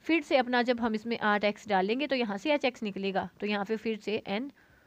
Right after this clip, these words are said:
आर आर। ये जो अपना एमाइन होगा वो हो जाएगा टर्सरी एमाइन।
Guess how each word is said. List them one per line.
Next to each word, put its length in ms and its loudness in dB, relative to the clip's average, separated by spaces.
आर 380 -4
आर। 260 -2
ये 180 4
जो 140 6
अपना 260 2
एमाइन 360 2
होगा 260 2
वो 140 2
हो 120 -2
जाएगा 340 2
टर्सरी 500 -2
एमाइन। 380 2